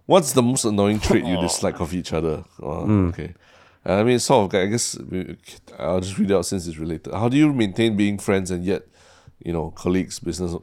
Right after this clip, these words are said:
Speaker 1: par-, business partners at the same time? Because some people know better than to work, mix work and relationship because of the, of the damage it could do e-,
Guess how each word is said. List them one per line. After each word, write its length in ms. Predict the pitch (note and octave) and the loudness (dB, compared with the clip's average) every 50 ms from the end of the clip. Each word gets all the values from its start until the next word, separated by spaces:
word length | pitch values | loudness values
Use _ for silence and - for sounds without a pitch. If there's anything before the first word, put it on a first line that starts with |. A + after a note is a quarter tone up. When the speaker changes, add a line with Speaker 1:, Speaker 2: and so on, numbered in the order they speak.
| - - | -12 -6
Speaker 1:
par-, 240 | - E2+ F2+ - - - F2+ | -2 -2 -2 -2 -4 -10 -10
business 280 | E2+ E2 E2 F2+ F2 | -8 -8 -6 -8 -8
partners 340 | - - C2 D#2+ E2+ E2 E2 | -6 -6 -6 -6 -6 -6 -6
at 80 | E2 C#2 | -6 -8
the 60 | - | -8
same 200 | - - E2 D#2+ | -8 -8 -10 -8
time? 240 | - E2+ D#2+ D#2+ E2 _ _ _ _ _ _ _ _ _ _ | -8 -8 -8 -8 -10 _ _ _ _ _ _ _ _ _ _
Because 220 | - G2+ G2 F#2+ | 0 0 0 2
some 220 | - G#2+ G2+ G2 E2+ | 2 0 0 0 0
people 300 | F#2+ G#2 - G#2 G2+ G2 | -2 -2 0 0 0 0
know 140 | F#2+ F#2+ F#2+ | 0 0 0
better 260 | F2+ G#2 - - G2 | 0 -2 -2 -4 -6
than 160 | F2 F2 E2 | -6 -6 -6
to 80 | E2 E2+ | -6 -6
work, 220 | E2+ F#2 B2 - | -2 0 -2 0
mix 280 | A#2 A2 A#2+ - - - | 0 -4 -4 -4 -4 -2
work 160 | A#2+ B2 - G2 | -2 0 0 0
and 100 | F#2 F#2 | -2 -2
relationship 500 | F#2 F2+ F#2 F2+ - G2+ F#2 - G#2 E2 | 0 0 -2 -2 -2 -6 -6 -6 -6 -8
because 260 | F2 F2 - F#2+ E2+ | -6 -6 -6 -6 -4
of 80 | F#2 F2 | -4 -4
the, 180 | F2 E2+ D#2+ C#2 C#2 - - - _ _ - D2 | -4 -6 -8 -10 -14 -20 -20 -20 _ _ -12 -12
of 120 | F2 F2+ | -8 -6
the 80 | F#2+ F2 | -6 -4
damage 440 | F2 F2+ F2+ F2+ F#2+ F2+ - - - | -4 -4 -4 -4 -4 -8 -8 -12 -14
it 80 | D2 | -12
could 140 | - F#2+ F2 | -10 -10 -6
do 140 | F2 F#2+ F#2+ | -4 -4 -4
e-, 240 | D#2+ D2 F2 F2 - | -4 -6 -8 -8 -10